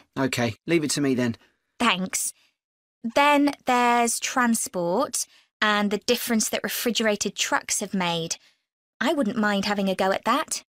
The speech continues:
Speaker 1: Don't forget trains too. I read something about milk and butter being transported in refrigerated railroad cars in the U S A right back in the eighteen forties.
Speaker 2: I hadn't thought of trains.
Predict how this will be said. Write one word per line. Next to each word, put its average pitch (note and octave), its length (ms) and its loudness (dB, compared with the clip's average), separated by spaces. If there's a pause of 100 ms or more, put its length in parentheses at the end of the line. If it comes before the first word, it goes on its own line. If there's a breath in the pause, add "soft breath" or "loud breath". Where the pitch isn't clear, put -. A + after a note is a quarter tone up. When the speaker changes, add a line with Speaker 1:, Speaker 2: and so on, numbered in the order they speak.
(260)
Speaker 1:
Don't F#3+ 180 4
forget F3+ 320 4
trains E3 500 2
too. A#2+ 380 0 (560)
I D3 80 2
read G#3+ 180 6
something F3+ 340 0
about D3+ 200 4
milk F3+ 320 4
and D3 160 2
butter D3 340 2
being B2 280 2
transported D3 760 0
in A#2+ 140 2
refrigerated C3+ 840 0
railroad C#3 540 2
cars G#2+ 320 0
in A#2+ 100 -2
the B2 80 2
U C3 220 2
S A2 180 0
A A#2+ 260 0 (280 loud breath)
right G3+ 220 4
back F#3 260 2
in F3 40 2
the F3+ 120 4
eighteen F3+ 320 2
forties. F3 600 0 (260)
Speaker 2:
I G3 60 -2
hadn't A#3+ 360 0
thought F4+ 380 -2
of A#3+ 100 -6
trains. G3+ 640 2